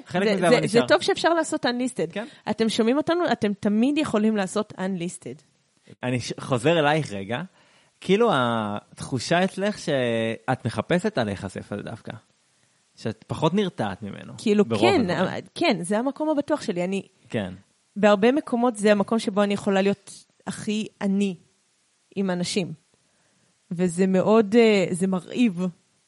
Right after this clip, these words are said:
Speaker 2: את רוצה להיות את עם אנשים, את רוצה להראות להם אותך, את כאילו,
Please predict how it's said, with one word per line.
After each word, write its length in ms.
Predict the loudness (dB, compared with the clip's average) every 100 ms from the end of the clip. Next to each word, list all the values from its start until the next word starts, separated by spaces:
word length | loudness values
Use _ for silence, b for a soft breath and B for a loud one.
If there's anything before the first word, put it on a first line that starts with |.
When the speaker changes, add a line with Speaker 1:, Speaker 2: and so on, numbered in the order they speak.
| _ _ _ -8
Speaker 2:
את 100 | -4
רוצה 280 | -2 2
להיות 240 | 2 2 0
את 120 | -4
עם 100 | -4
אנשים, 360 | -4 -6 -6 -6
את 100 | -4
רוצה 240 | -2 2
להראות 300 | 4 2 0
להם 120 | -2
אותך, 320 | -2 -2 -2 -4
את 120 | -8
כאילו, 300 | -2 2 2